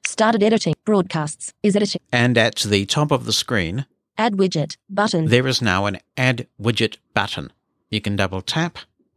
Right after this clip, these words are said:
Speaker 2: Now we've got our list of widgets on the screen that are applicable to a home screen page. And since we've been talking about drafts,
Speaker 1: Drafts button.
Speaker 2: I'll double tap that one.
Speaker 1: Grid.
Speaker 2: Having chosen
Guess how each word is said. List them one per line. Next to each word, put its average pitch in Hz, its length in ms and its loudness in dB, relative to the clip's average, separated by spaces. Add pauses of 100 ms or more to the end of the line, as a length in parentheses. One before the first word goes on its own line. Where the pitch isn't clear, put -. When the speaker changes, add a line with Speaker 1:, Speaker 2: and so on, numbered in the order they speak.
(580)
Speaker 2:
Now 160 160 4
we've 151 200 0
got 123 140 2
our 113 120 4
list 101 280 -2
of 92 120 0
widgets 95 580 -2
on 104 160 2
the 110 80 2
screen 87 380 0
that 95 140 -4
are 98 100 -2
applicable 101 580 -4
to 90 420 0 (120)
a 104 60 2
home 90 280 0
screen 80 340 -4
page. 78 480 -2
And 104 140 -4
since 240 260 2
we've 226 140 0
been 120 160 2
talking 143 380 0
about 80 280 -4
drafts, - 720 -2
Speaker 1:
Drafts 170 440 -2 (100)
button. 196 500 0
Speaker 2:
I'll 117 100 0
double 175 260 2
tap - 280 -2
that 92 200 -2
one. 104 260 -6 (2000)
Speaker 1:
Grid. 156 320 0 (920)
Speaker 2:
Having 131 340 2
chosen 180 640 2